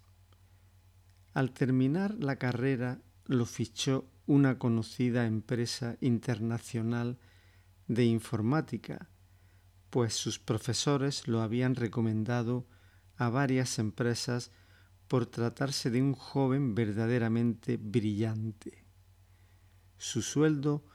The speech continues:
sí era muy elevado y las perspectivas en la empresa prometedoras.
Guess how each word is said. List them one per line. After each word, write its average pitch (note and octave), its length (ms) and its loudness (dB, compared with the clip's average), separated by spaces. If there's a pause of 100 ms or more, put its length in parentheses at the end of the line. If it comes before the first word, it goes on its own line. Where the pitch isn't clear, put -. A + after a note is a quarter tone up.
(300)
sí - 500 0
era B2+ 320 2
muy A#2 340 6
elevado A2+ 600 0 (640)
y C3 100 4
las A#2 320 0 (220)
perspectivas B2+ 1040 -2
en A#2+ 180 2
la A#2+ 80 2
empresa C#3 640 -2 (140)
prometedoras. A2 1080 -2